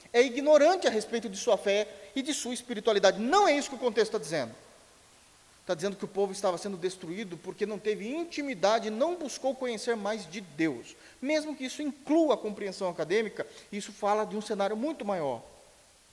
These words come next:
Isso fala de um cenário muito maior. E que Deus iria permitir que por um povo, o seu povo fosse destruído. Primeiro a nação foi derrubada e agora o seu povo vai ser destruído.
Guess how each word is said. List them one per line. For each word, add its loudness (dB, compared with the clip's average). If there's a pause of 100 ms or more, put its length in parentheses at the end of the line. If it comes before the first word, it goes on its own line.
(1000)
Isso -6
fala 0
de -6
um -8
cenário -4
muito -4
maior. -10 (480)
E -8
que -10
Deus 0
iria 2
permitir -2
que -8
por 2
um -2
povo, 6 (920)
o -8
seu 2
povo 0
fosse -8
destruído. -4 (540)
Primeiro 4
a 4
nação 0
foi 0
derrubada 6
e 2
agora 4
o -4
seu 2
povo -2
vai -2
ser 2 (300)
destruído. -2